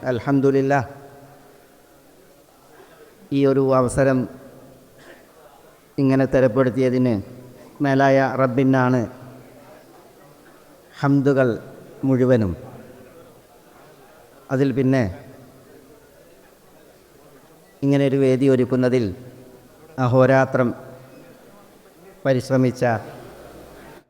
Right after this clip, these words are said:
നമ്മുടെ സഹോദരങ്ങൾ, സഹോദരികൾ, അള്ളാഹു അവർക്കെല്ലാം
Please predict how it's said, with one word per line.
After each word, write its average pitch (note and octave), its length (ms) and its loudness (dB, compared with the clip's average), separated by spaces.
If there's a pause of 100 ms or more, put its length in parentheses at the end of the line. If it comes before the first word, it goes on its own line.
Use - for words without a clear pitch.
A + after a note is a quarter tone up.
(500)
നമ്മുടെ C3+ 200 2
സഹോദരങ്ങൾ, B2+ 640 2
സഹോദരികൾ, A#2 720 0 (1900)
അള്ളാഹു C3 280 4
അവർക്കെല്ലാം C3 560 2